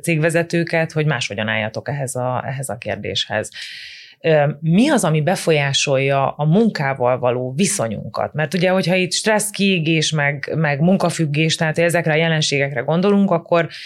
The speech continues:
én a, én valahogy onnan indítanám el, hogy a viszony a munkával. Mikor egészséges az a, a viszonyulásunk a, a, a munkavégzésünkhöz, és mikor van, amikor mondjuk ez már valahogy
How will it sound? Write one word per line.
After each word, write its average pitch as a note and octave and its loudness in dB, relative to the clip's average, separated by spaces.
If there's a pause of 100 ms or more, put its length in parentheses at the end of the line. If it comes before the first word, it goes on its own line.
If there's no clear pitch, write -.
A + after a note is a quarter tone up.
(260)
én E3 2
a, D#3 0
én E3 2
valahogy E3 4
onnan D#3 2
indítanám D3+ 0 (100)
el, E3+ 0
hogy D#3+ 2
a D#3+ 2
viszony A2+ -2
a A#2+ -2
munkával. A#2+ 2
Mikor F#3 2
egészséges F3 -2
az G#3 0
a, F#3 2
a F3 2
viszonyulásunk F#3 2
a, F#3 2
a, F3 4
a F3 6
munkavégzésünkhöz, F#3 0
és - -4
mikor F#3+ 2
van, D#3 2
amikor D#3 2
mondjuk D3+ 0
ez D#3 0
már D3+ 2
valahogy D3 0